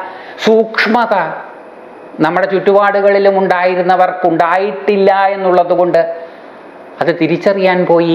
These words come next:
എന്ന് മാത്രമേ ഉള്ളൂ. നിങ്ങളിലും എന്നിലും ഈശ്വരൻ നിക്ഷിപ്തമാക്കിയിട്ടുള്ളത് ഈ ലോകത്തെ അഭിവൃദ്ധിപ്പെടുത്തുവാനുള്ള കർമ്മങ്ങൾ തന്നെയാണ്. മറ്റു പല സാഹചര്യങ്ങൾ കൊണ്ടും നാം അത് മറന്നുപോയേക്കാം.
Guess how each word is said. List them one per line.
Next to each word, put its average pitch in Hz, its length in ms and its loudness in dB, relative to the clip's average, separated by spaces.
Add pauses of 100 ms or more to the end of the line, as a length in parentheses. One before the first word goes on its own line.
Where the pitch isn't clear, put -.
എന്ന് 156 140 0 (100)
മാത്രമേ 143 380 -2 (100)
ഉള്ളൂ. 104 160 -2 (840)
നിങ്ങളിലും 208 480 2 (120)
എന്നിലും 214 320 2 (160)
ഈശ്വരൻ 202 480 0
നിക്ഷിപ്തമാക്കിയിട്ടുള്ളത് 185 1500 0 (540)
ഈ - 20 2 (140)
ലോകത്തെ 190 500 2 (400)
അഭിവൃദ്ധിപ്പെടുത്തുവാനുള്ള 190 1800 2 (340)
കർമ്മങ്ങൾ 175 420 -2 (120)
തന്നെയാണ്. 151 520 0 (680)
മറ്റു 160 260 -2
പല 170 100 0 (140)
സാഹചര്യങ്ങൾ 175 800 0
കൊണ്ടും 170 300 0
നാം 160 200 2
അത് 160 80 -4 (100)
മറന്നുപോയേക്കാം. 196 880 0